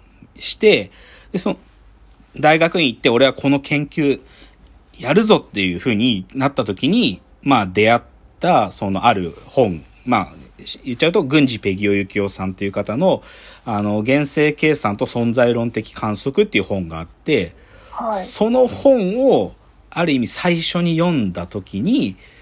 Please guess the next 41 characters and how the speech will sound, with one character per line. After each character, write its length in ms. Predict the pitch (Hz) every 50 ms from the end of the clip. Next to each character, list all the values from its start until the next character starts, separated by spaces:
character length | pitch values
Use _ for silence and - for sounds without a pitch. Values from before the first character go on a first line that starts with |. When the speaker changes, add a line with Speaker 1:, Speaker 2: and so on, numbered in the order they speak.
| - - - - -
Speaker 1:
全 260 | 104 123 170 196 202 - - _ - _ _ - 247 247
く 160 | 247 - 262 240
分 120 | 233 233
か 180 | - - 247 240
ん 80 | 214
な 120 | 185 139 -
く 100 | - -
っ 40 | - _ _
て、 400 | - - 240 214 170 120 92 - - - - - - - -
Speaker 2:
う 280 | 226 214 208 196 190
ん。 40 | 185
Speaker 1:
で、 340 | 185 240 269 240 143 107 - - - -
そ 240 | - - - 180
の 120 | 180 185 180
本 440 | 175 - 220 214 180 147 117 101 - - - - - _ - - _ _ _ - 160 160 _ -
を 160 | 240 240 165
分 160 | 123 139 160
か 180 | - - 254 262
る 140 | 226 175 -
た 120 | - 113
め 140 | 107 104 98
に、 180 | 104 101 95
僕 300 | 92 147 127 - - 131
は 320 | 117 117 110 104 87 82 - _ _ _ - - - -
三 580 | - - - - - - - 240 247 247 247 247
ヶ 220 | 247 - - 226
月 260 | 214 226 226 - - -
く 140 | - 220
ら 100 | - -
い 160 | 92 95 - - -
家 280 | - 165 175 202 247 247
に 140 | 202 123 95 - -
閉 180 | - - 127 131
じ 160 | 131 165 185
こ 140 | - 214 214
も 100 | 202 175
る 60 | 127 98
ん 80 | 87
で 60 | 76
す 120 | 71 - -
よ。 100 | -